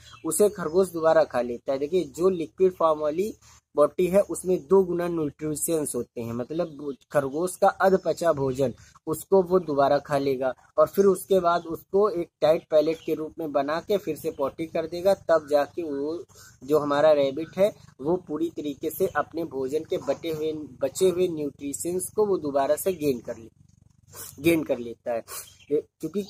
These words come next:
rabbit का जो पाचन तंत्र है बहुत कमज़ोर हो जाता है, कमज़ोर होता है, इसीलिए जो जंगली खरगोश है वो करीब दो साल के अंदर उसकी डेथ हो जाती है। वहीं हम एक जो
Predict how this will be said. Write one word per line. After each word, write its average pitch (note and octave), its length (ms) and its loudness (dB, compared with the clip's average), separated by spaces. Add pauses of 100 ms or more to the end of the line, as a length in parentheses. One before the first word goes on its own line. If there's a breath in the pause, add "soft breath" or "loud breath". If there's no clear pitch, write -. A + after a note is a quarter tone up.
(140)
rabbit D3+ 460 2
का F3+ 200 -2
जो G3 280 2 (600)
पाचन D3 360 2
तंत्र F3 280 -6
है F#3+ 160 4
बहुत E3+ 300 -2
कमज़ोर D#3 420 2
हो C3 120 -2
जाता A#2 200 -10
है, - 100 -20 (100)
कमज़ोर D3+ 360 2
होता C#3 200 -2
है, C#3+ 60 0
इसीलिए F3+ 520 -2
जो F#3+ 260 0 (280 soft breath)
जंगली D3 360 0
खरगोश D#3+ 520 -2
है G3+ 140 2 (220)
वो E3 100 2
करीब F3 260 0
दो E3+ 200 -2
साल E3 240 2
के E3+ 140 -6
अंदर E3 260 -2
उसकी E3 300 -4
डेथ D3+ 280 0
हो B2 80 -4
जाती A#2+ 340 -10
है। B2+ 80 -2
वहीं C#3+ 320 -2
हम E3 180 -4
एक E3 200 -8
जो E3+ 260 -6